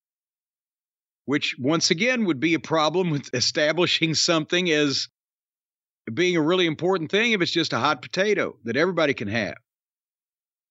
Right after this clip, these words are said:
But then if they end up with a long-term champion, like you said, well, then they're in the same fucking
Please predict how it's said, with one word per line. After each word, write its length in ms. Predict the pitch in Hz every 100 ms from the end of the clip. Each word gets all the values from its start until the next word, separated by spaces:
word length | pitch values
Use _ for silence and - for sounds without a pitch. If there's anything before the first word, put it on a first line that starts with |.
| _ _ _ _ _ _ _
But 120 | 113
then 140 | 165 202
if 100 | -
they 180 | 180 190
end 140 | 185
up 180 | 190 196
with 160 | 160 139
a 80 |
long-term 640 | 131 151 175 175 160 170 156
champion, 420 | 156 151 185 180
like 220 | 151 139
you 100 | 131
said, 500 | 120 139 123 147 180 - _ _ _ _ _ _ _ _ _ _ _ -
well, 160 | 151 175
then 240 | 156 220
they're 140 | 226 214
in 60 | 196
the 60 |
same 400 | - 190 202 190 -
fucking 540 | 202 196 185 165